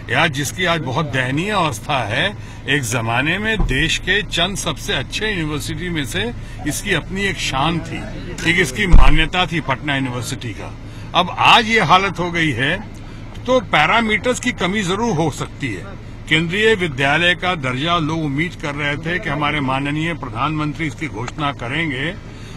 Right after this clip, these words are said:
और हमारे बिहार के चहेते मुख्यमंत्री, मुखिया हमारे नीतीश कुमार जी ने इसकी मांग भी रखी थी।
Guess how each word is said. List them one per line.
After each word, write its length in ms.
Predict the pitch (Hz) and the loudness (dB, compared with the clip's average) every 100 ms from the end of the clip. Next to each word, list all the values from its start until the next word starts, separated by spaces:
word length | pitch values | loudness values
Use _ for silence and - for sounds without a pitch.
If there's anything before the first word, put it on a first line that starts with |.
| - | -2
और 120 | 160 | 0
हमारे 380 | 143 156 160 175 | 2 4 2 2
बिहार 380 | 143 117 156 170 | 0 2 2 0
के 500 | 175 175 185 - - - - - | -2 -2 -2 -4 -12 -14 -14 -10
चहेते 400 | - 123 165 180 | -4 2 2 2
मुख्यमंत्री, 680 | 180 170 - 156 147 151 175 | -2 -2 -4 -2 -2 0 -2
मुखिया 440 | 175 147 - 170 170 | -2 -4 -2 0 2
हमारे 340 | 165 151 160 | 2 2 0
नीतीश 380 | 143 117 165 - | -2 -4 -6 -6
कुमार 300 | 156 147 147 | -4 -2 -2
जी 140 | 147 | -2
ने 120 | 160 | -2
इसकी 220 | 151 - 156 | -4 -4 -6
मांग 360 | 110 123 170 | -2 -2 -2
भी 100 | 175 | -2
रखी 320 | 165 - - | -2 -4 -8
थी। 300 | 135 123 165 | -8 -6 -6